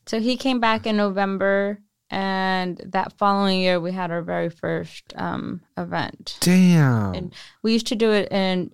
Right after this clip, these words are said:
Speaker 1: July. The very first year we did it in July, and every year we learned something new. So we started in July,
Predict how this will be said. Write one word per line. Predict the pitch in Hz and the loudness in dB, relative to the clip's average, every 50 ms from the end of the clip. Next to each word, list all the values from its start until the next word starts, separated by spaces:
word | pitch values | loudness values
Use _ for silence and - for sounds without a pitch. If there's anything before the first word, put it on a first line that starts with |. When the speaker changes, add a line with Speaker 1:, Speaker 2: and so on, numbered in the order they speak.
| - 175 | -10 -6
Speaker 1:
July. | - 196 190 185 180 175 170 175 | -4 -2 0 2 2 2 2 0
The | 170 180 | -2 -2
very | 180 202 202 208 | 0 2 0 0
first | 208 208 - 208 202 - - | 0 0 -2 -2 -2 -2 -2
year | 190 190 185 | -2 0 0
we | 190 185 | 0 0
did | 175 190 180 | 0 -2 -2
it | 175 175 | -2 -4
in | 180 175 170 | -4 -4 -4
July, | 170 175 175 170 175 175 170 170 170 - - - - - _ _ | -4 -4 -4 -2 -2 -2 -2 -2 -4 -8 -16 -20 -20 -20 _ _
and | - 180 190 - - | -2 -2 -2 -2 2
every | - 208 220 240 262 | 2 2 4 4 2
year | 254 247 226 220 220 | 4 4 6 6 6
we | 208 208 190 | 4 4 2
learned | 175 185 185 185 196 190 | 4 2 2 2 0 0
something | - 190 185 180 - 180 180 175 | -2 -4 -4 -2 -2 -2 0 0
new. | 165 160 143 180 | 0 0 -2 -4
So | - - 185 175 | -4 -4 -2 0
we | 180 185 | 0 -2
started | 180 - - 202 196 196 208 208 196 | -4 -2 2 2 2 4 2 2 2
in | 202 196 190 | 0 0 0
July, | 175 180 180 175 175 175 175 175 175 | -2 -2 0 0 2 2 0 0 -2